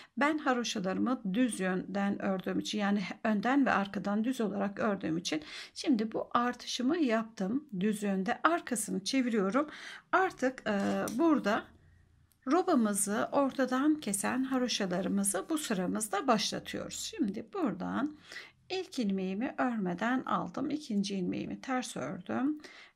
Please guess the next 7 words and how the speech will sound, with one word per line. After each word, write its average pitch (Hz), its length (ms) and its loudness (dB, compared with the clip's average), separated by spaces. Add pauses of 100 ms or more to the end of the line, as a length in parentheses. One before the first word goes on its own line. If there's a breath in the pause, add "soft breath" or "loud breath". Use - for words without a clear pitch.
(100)
ve 349 300 -4
düz 302 340 2
örmeye 208 520 0
başlıyorum. - 600 -2 (3000 loud breath)
Kenar 247 680 -2 (580)
ilmeklerimi 190 840 -4
ördüm. 196 720 -4